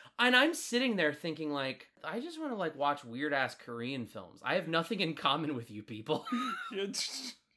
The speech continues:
Speaker 2: you only watch movies if they are, if they are based on a true story. I watch Takeshi Miike films. We are not the same.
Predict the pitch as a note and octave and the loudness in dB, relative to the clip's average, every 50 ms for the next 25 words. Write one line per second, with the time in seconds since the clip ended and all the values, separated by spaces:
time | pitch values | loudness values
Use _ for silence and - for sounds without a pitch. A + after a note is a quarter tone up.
0 | - G3 F#3 - - G#3 G#3+ G#3+ G3 F3 - _ _ _ _ F3 F3+ F3+ E3+ D#3+ | -14 -14 -12 -10 -8 -8 -8 -8 -10 -16 -20 _ _ _ _ -4 -4 -2 -2 -2
1 | D3+ D3+ D#3 D#3 D3+ C#3+ D3 D3 D3+ - - - D3 C#3+ C3+ B2+ C#3+ C#3 C3 A#2+ | -2 -2 -2 -4 -2 0 0 0 0 -2 -4 -4 -2 -2 -2 -2 -4 -6 -6 -6
2 | C3+ C3 - - C#3+ C#3 C3+ C3+ C#3+ D#3 E3 E3+ C3+ E3+ D#3+ D#3+ - - _ - | -8 -8 -4 -2 0 0 2 2 2 4 4 4 2 2 0 0 -2 -4 _ -8
3 | C#3+ C3+ - C3+ B2+ B2+ A#2+ C#3+ C3+ C3 - - C3+ B2+ B2 A2+ - - C3+ B2 | -6 -4 -2 -2 -2 -4 -4 -6 -8 -6 -4 -4 -4 -4 -4 -8 -10 -10 -10 -10
4 | A#2 - - - C#3+ C#3 B2 A#2 G#2+ G#2+ G#2 - - - - - - _ _ _ | -10 -10 -8 -4 -2 -2 -2 -2 -4 -8 -12 -18 -20 -20 -20 -20 -20 _ _ _
5 | - C#3 C#3 C#3+ C#3 B2+ B2+ B2+ B2+ - - - - D3 - - D3+ D3+ C#3 - | 2 6 6 8 6 6 4 0 0 0 -2 -4 -4 -4 -4 -2 -2 -2 0 -2
6 | D#3 C#3+ B2+ C3+ C3+ C3 - C3+ B2 A#2+ - - B2+ G#2+ G#2+ G#2 G#2+ B2 - - | -2 -2 -2 -2 -2 -2 -2 -2 -4 -4 -6 -10 -12 -12 -12 -14 -16 -16 -16 -16
7 | - _ _ - F3 F#3 D#3+ C#3 B2+ B2 C3 C3 B2 A2+ - - A#2+ A2+ - - | -18 _ _ 0 4 6 6 6 6 4 2 2 0 0 -2 -6 -6 -4 -2 -2
8 | C3 A#2 G#2+ - - - D3+ F#3+ | -2 -2 -4 -4 -6 -6 -6 -6